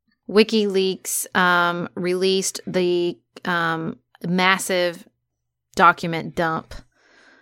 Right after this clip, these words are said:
with regards to the C I A, um, alleging that the C I A was using smartphones and smart televisions, um, to spy on American citizens. And then they also, so s-, WikiLeaks released,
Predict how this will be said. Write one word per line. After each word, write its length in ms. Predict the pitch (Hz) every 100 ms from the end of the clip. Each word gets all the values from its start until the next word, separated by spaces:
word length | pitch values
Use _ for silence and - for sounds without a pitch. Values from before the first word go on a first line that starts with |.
| _
with 160 | 196 196
regards 380 | 190 185 180 -
to 100 | 175
the 80 |
C 240 | 160 175 165
I 100 | 156
A, 380 | 156 156 156 -
um, 240 | 165 165 160
alleging 380 | 180 180 170 175
that 120 | 165
the 80 | 180
C 220 | 180 175
I 220 | 175 165 165
A 80 | 160
was 200 | 165 165
using 480 | 165 165 170 160
smartphones 640 | 165 262 269 - 220 208 196
and 120 | 185
smart 220 | 214 -
televisions, 720 | 190 180 175 175 170 165 - -
um, 300 | 175 165 160
to 540 | - - 180 170 165 165 - - - _ -
spy 400 | - 202 196 190
on 120 | 180
American 340 | 170 170 185
citizens. 880 | 185 208 190 190 180 175 175 180 - -
And 340 | 170 165 160 156
then 380 | 165 160 160 -
they 180 | - 160
also, 380 | 170 165 170 160
so 240 | - 185 165
s-, 180 | - - -
WikiLeaks 540 | - 180 175 180 175
released, 640 | 170 175 180 180 - -